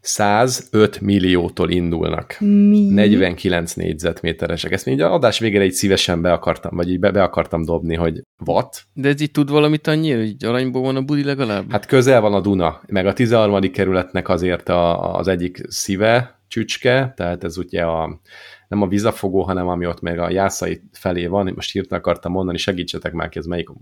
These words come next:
Speaker 1: városrész?
Speaker 2: Annyira, annyira jó embereknek mondod, tényleg. A Lacinak van Csepel, meg a
Speaker 1: Lipót.
Speaker 2: Korvin.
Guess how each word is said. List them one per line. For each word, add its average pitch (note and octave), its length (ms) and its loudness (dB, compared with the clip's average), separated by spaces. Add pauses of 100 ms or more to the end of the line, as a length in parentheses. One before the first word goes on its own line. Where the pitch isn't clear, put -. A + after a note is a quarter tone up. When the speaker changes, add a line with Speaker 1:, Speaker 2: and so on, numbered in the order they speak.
(100)
Speaker 1:
városrész? A3+ 440 2
Speaker 2:
Annyira, G#3+ 380 4
annyira A3+ 340 2
jó F#3 200 2
embereknek F3+ 640 -2
mondod, F3+ 480 -4
tényleg. E3+ 480 -2 (380)
A F3+ 60 -12 (140)
Lacinak G#3 540 4
van G#3+ 220 2
Csepel, A3 440 0
meg F#3 160 0
a - 80 0
Speaker 1:
Lipót. F3 340 6
Speaker 2:
Korvin. A#3+ 440 0